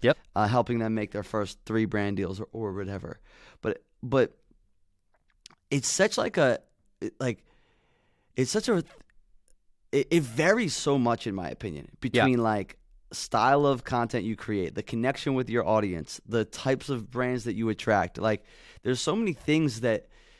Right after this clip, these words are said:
Speaker 2: is, is just, like, so unique to you that, like, I've really come back to, uh, like, I would rather you focus on building a stronger relationship with your audience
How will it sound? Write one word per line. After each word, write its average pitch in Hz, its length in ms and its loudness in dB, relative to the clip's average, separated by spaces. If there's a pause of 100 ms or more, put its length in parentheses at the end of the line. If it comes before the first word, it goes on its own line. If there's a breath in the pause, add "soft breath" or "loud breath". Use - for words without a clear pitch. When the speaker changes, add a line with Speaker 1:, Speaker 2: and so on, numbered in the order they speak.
(480 soft breath)
Speaker 2:
is, 123 240 0
is 127 260 0
just, 143 220 -2
like, 139 140 -2
so 156 240 0
unique 139 480 0
to - 160 -4
you 113 440 2
that, 143 220 4 (100)
like, 131 180 4
I've 131 320 4
really 170 240 4
come 156 280 0
back 143 300 2
to, 117 380 -2 (240)
uh, 120 140 0 (160)
like, 117 280 -4 (340)
I 135 120 4
would 165 160 2
rather 131 360 2
you 123 180 -2
focus 127 500 -2
on 113 160 0
building 123 340 0
a 107 60 -2
stronger 131 720 0
relationship 113 760 -2
with 110 240 -4
your 104 180 0
audience 113 600 2